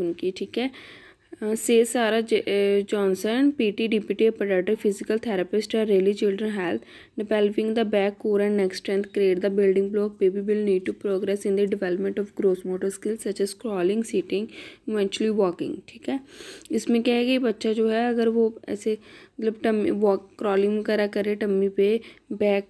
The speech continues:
पे, ठीक है, तो इससे क्या उसकी डेवलपमेंट अच्छी होती है, ग्रोस मोटर स्किल्स अच्छे होते हैं। ठीक है, this allow baby to start sporting, इससे बच्चा क्या है अपने आप स्पोर्ट लेना शुरू कर लेता है। हाँ, ठीक है, <clears throat> during tummy exercise any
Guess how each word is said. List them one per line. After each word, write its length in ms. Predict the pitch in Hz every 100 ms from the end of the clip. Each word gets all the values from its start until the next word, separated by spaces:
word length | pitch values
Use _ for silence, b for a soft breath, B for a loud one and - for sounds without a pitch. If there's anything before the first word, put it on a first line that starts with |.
| -
पे, 280 | 190 208 233 -
ठीक 220 | 190 214
है, 80 | 220
तो 100 | 214
इससे 240 | 208 202
क्या 160 | 202 214
उसकी 240 | 208 208
डेवलपमेंट 520 | 202 202 196 202 196
अच्छी 300 | 208 - -
होती 260 | 202 - 196
है, 240 | 202 233
ग्रोस 260 | 220 214 208
मोटर 180 | 202 196
स्किल्स 360 | 196 - 196 214
अच्छे 280 | 208 - 208
होते 260 | 196 -
हैं। 280 | 202 220 247 - B B B
ठीक 180 | 214 -
है, 180 | 220 226 B B -
this 380 | 226 - 262 -
allow 320 | 220 220 220
baby 220 | 220 220 226
to 60 |
start 300 | - 220 208
sporting, 500 | - - 202 190 214
इससे 240 | 214 - 208
बच्चा 300 | 208 208 202
क्या 140 | 208
है 240 | 208 233 254 _ B B B B
अपने 220 | - 220
आप 160 | 220 214
स्पोर्ट 440 | - - 220 208
लेना 240 | 208 208 208
शुरू 220 | - 226
कर 180 | - 202
लेता 300 | 196 196 202
है। 240 | 233 285 -
हाँ, 160 | 214 196 - -
ठीक 180 | 196
है, 100 | 254 269 b b b b b _ _ _ _ _ -
<clears throat> 320 | - - 202 - - 214
during 260 | 226 226
tummy 380 | 233 214 220 233
exercise 380 | - 233 220 220
any 220 | 214 220